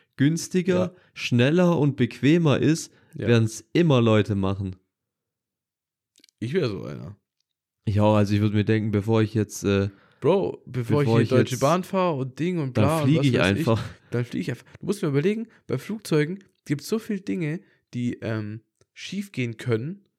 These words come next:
Speaker 2: dass du nicht starten kannst. Der Wind kann zu hart sein,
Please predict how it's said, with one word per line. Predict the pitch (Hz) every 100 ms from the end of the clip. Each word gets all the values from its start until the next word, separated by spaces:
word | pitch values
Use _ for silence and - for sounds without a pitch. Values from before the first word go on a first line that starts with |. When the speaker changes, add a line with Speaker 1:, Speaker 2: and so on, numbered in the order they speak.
| _ _ _ _ -
Speaker 2:
dass | 127 135
du |
nicht | 139 -
starten | 165 175
kannst. | 120 - 139 -
Der | 196 131
Wind | 117 113 -
kann | 127 117 110
zu | - 113
hart | 113 110
sein, | - 110 107